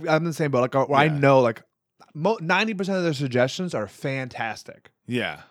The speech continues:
Speaker 1: But it's when I'm looking up how to use a three D printer.
Speaker 2: Mm-hmm.
Speaker 1: Like, I don't want you knowing what I'm making on this three D printer.
Speaker 2: No.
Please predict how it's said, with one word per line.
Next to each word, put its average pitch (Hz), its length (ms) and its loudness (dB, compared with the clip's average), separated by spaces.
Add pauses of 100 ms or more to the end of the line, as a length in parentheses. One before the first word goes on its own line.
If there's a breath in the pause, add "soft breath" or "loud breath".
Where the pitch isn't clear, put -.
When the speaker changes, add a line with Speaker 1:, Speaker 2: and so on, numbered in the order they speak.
(200)
Speaker 1:
But 160 120 0
it's 131 100 -4
when 170 120 2
I'm 156 80 -2
looking 151 280 2
up 147 120 -2
how 135 120 -2
to 135 60 -2
use 135 220 0
a 127 80 0
three 131 280 -4
D 123 60 -2
printer. 160 520 -4
Speaker 2:
Mm-hmm. 117 320 -12
Speaker 1:
Like, 135 220 -2
I 240 120 -2
don't 269 120 0
want 214 180 -6
you 202 60 -6
knowing 185 240 -2
what 151 120 -2
I'm 135 160 -2
making 139 280 -2
on 123 80 -2
this 117 100 0
three 135 220 -2
D 117 60 -2
printer. 117 480 -4
Speaker 2:
No. 123 360 -8